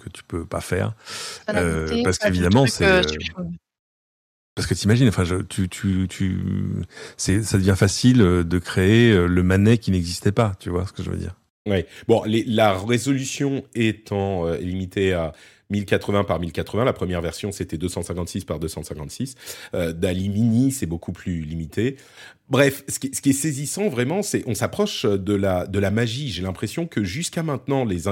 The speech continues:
Speaker 3: les I A, on pouvait plus ou moins comprendre comment on pouvait arriver à un résultat comme ça. Là, ça dépasse l'entendement et ça, ça lie à notre, euh, sujet, euh, principal, qui est le fameux lambda qu'on vous tease depuis tout à l'heure. Alors, lambda, c'est quoi ?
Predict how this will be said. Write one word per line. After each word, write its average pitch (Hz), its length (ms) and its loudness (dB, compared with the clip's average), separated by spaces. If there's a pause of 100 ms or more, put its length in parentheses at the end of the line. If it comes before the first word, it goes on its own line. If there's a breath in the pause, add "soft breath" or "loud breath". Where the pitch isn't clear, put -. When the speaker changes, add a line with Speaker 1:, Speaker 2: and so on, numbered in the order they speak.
Speaker 3:
les 95 300 -2
I 117 100 0
A, 117 100 -2 (240 loud breath)
on 101 80 -8
pouvait 101 260 -2
plus 156 560 -6
ou 156 100 -6
moins 147 260 -4
comprendre 135 500 -4
comment 104 240 0
on 95 60 -2
pouvait 95 280 -2
arriver 87 360 -4
à 90 80 -4
un - 20 -8
résultat 82 380 -8
comme 85 160 -8
ça. 175 240 -2 (320 loud breath)
Là, 104 340 0
ça - 180 -6
dépasse 90 440 -4
l'entendement 90 640 -4 (320 loud breath)
et 143 340 4
ça, - 400 -2
ça 92 240 -2
lie 147 380 -6 (260 soft breath)
à 104 280 4
notre, 87 460 -6
euh, 78 460 -4
sujet, 90 600 -2
euh, 73 120 -6
principal, 101 680 0 (240 loud breath)
qui 98 260 -2
est 202 220 0
le 104 140 0
fameux 110 260 0
lambda 113 440 0
qu'on - 160 -10
vous 73 100 -12
tease 85 260 -8
depuis 82 220 -10
tout 101 180 -10
à 156 60 0
l'heure. 190 180 2
Alors, 95 200 -2
lambda, 139 380 -2
c'est 95 180 -6
quoi ? 170 340 0